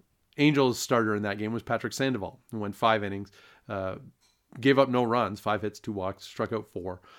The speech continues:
Uh, and I'm, I'm not, you know, ready to recommend Sandoval or anything. He has a three point eight zero E R A, one point four five whip, which is a tad high, and a seven point two strikeouts per nine, which is a little low.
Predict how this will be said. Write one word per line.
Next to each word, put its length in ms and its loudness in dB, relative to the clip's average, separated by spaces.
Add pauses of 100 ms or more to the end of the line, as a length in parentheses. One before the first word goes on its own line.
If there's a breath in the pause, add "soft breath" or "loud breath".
(200 loud breath)
Uh, 220 -8 (280)
and 300 -2
I'm, 220 -4
I'm 160 -2
not, 260 2 (220)
you 100 -6
know, 60 -6
ready 260 -4
to 220 -6
recommend 500 -4
Sandoval 380 -8
or 180 -8
anything. 300 -10
He 100 -10
has 160 -8
a 60 -8
three 160 2
point 220 -4
eight 120 -8
zero 220 -4
E 100 -4
R 140 -4
A, 100 -2
one 220 -2
point 200 -4
four 200 -2
five 320 0
whip, 180 -6
which 140 -18
is 80 -16
a 20 -20
tad 240 -10
high, 260 -10 (360 loud breath)
and 80 -6
a 40 -6
seven 240 2
point 220 -6
two 80 -6
strikeouts 460 -4
per 80 -6
nine, 260 0
which 120 -8
is 60 -10
a 40 -8
little 240 -6
low. 400 0